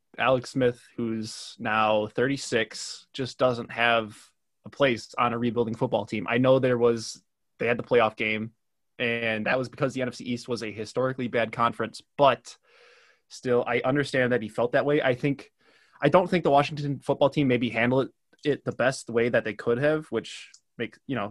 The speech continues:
it shows in his comments, but I hope, you know, he, he maybe finds a,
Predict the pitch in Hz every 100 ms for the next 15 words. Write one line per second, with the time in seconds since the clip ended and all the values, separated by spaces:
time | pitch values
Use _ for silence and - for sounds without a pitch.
0 | - 123 - 120 127 131 - - 123 107
1 | 107 131 165 - 117 107 - _ _ _
2 | _ - 117 127 143 _ - - 131 127
3 | 123 - - 127 - 120 117 131 120 -
4 | 123 123 117